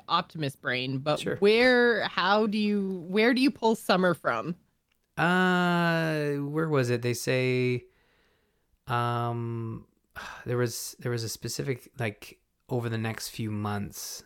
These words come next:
Speaker 2: type thing. Um, I had it. I even read it, but now I don't
Speaker 1: <laughs>
Speaker 2: see it.
Speaker 1: It does say, it says, "Over the coming months, we'll be focusing on a longer term redesign." Um, so is that what you're thinking, is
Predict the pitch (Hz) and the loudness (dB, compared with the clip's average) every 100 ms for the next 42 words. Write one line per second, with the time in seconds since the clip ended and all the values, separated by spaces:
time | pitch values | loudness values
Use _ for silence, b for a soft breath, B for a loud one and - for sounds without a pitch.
0 | _ - 104 95 - 85 82 - _ b | _ -12 -10 -10 -10 -8 -8 -12 _ b
1 | b b b b - 104 95 95 85 69 | b b b b -16 -12 -10 -10 -12 -14
2 | 62 - _ _ _ _ _ _ 123 104 | -16 -20 _ _ _ _ _ _ -10 -8
3 | 101 90 76 - _ - 117 113 110 95 | -8 -8 -8 -10 _ -12 -6 -4 -6 -6
4 | 98 82 - _ - 104 98 98 95 82 | -8 -8 -12 _ -14 -10 -10 -10 -10 -14
5 | - - 262 285 349 302 285 302 - - | -4 2 4 4 4 4 4 0 0 -6
6 | 69 - - - _ _ _ - 233 247 | -10 -12 -14 -20 _ _ _ -4 0 0
7 | 302 392 - 262 262 262 - 240 269 277 | 0 0 0 0 0 2 2 2 2 0
8 | 269 233 220 202 180 165 165 180 165 165 | 0 0 2 2 0 0 -2 -4 -2 -4
9 | - 175 185 - 165 160 156 151 143 151 | -2 -2 -2 -4 -2 0 0 0 0 0
10 | 151 - 160 147 143 143 151 147 120 110 | -2 -2 -4 -2 -2 -4 -4 -4 -4 -6
11 | 87 101 139 b b b _ _ 151 156 | -6 -6 -8 b b b _ _ -2 0
12 | 143 139 139 - 208 180 185 170 170 143 | 0 -2 -4 -2 4 6 6 6 4 4
13 | 165 160 - 170 151 175 165 208 226 180 | 4 4 4 -2 0 -2 -2 0 2 2
14 | 151 | 0